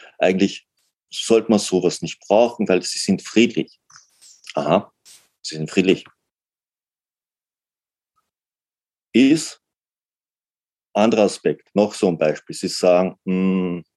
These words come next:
nein, einen Ferrari möchten Sie nicht. Sie sind bescheiden. Das ist nicht die Frage.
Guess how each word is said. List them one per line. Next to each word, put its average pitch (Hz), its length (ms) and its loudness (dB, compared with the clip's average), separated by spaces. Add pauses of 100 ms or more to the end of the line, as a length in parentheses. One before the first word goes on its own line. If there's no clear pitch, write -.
(140)
nein, 92 460 0 (640)
einen 92 100 -4
Ferrari 110 380 4
möchten 107 340 2
Sie 101 160 -6
nicht. 82 400 -8 (500)
Sie 92 320 -2
sind 95 240 -2
bescheiden. 92 540 0 (2250)
Das 82 200 -4
ist 113 120 -2
nicht 170 160 0
die 143 80 4
Frage. 101 480 2